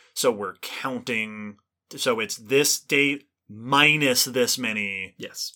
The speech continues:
Speaker 1: of that. It's like, you know, we're correlating the stratigraphy.
Speaker 2: Yeah, if we figure out that this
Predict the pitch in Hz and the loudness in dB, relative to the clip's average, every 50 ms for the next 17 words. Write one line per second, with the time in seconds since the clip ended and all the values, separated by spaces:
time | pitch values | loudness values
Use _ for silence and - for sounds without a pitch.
0 | _ - - 254 - 196 - 190 185 - - - - 240 160 175 185 185 196 185 | _ -2 -2 -2 -2 -2 -4 -4 -2 -2 0 0 0 0 0 -2 -4 -2 0 0
1 | 147 120 117 143 156 151 - - - 147 143 139 135 131 127 123 123 120 117 113 | 0 2 2 0 0 0 -2 -4 0 2 2 4 6 6 4 4 2 -2 -4 -8
2 | - - 131 - 113 107 104 104 101 - 104 98 98 98 - - 123 - - 110 | -6 -8 -8 -6 -6 -8 -6 -8 -10 -8 -10 -10 -10 -10 -6 -4 -2 -2 -2 -2
3 | 110 110 123 120 117 - - 139 135 135 127 123 123 120 - - 120 110 101 - | -4 -4 -4 -4 -4 -4 -6 -6 -4 0 0 0 0 0 -2 -2 -2 -4 -4 -4
4 | - 113 104 101 131 131 127 - - - | -8 -14 -8 -2 -2 0 0 0 -2 -6